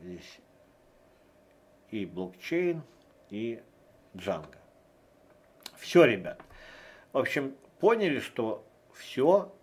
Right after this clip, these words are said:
получится. Было бы желание. Не надо никуда торопиться, не надо ставить себе препонов за месяц, два, за три. Просто начните двигаться, и все получится. Просто не оставляйте, писать будете. Но я не вижу,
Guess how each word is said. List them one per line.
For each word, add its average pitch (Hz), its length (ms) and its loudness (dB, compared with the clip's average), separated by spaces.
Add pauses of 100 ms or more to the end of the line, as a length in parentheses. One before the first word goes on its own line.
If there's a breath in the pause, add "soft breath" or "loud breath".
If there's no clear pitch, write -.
(100)
получится. 98 680 -4 (160)
Было 196 260 2
бы 135 160 -2
желание. 87 540 -8
Не 135 140 -6
надо 160 280 4
никуда 107 380 0
торопиться, 113 640 0
не 123 140 -6
надо 143 260 2
ставить 110 400 0
себе - 160 -6
препонов 117 600 -4
за 113 140 2
месяц, 107 460 -8
два, 101 260 2
за 104 200 0
три. 196 380 2 (560 loud breath)
Просто 151 520 2
начните 117 640 -6
двигаться, 90 640 -8
и 82 80 -4
все 135 240 -4
получится. 98 680 -6
Просто 147 320 -4
не 107 100 -4
оставляйте, 135 580 -2
писать 101 420 -2
будете. 92 480 -8
Но 107 140 -8
я 175 180 6
не 180 160 2
вижу, 151 580 0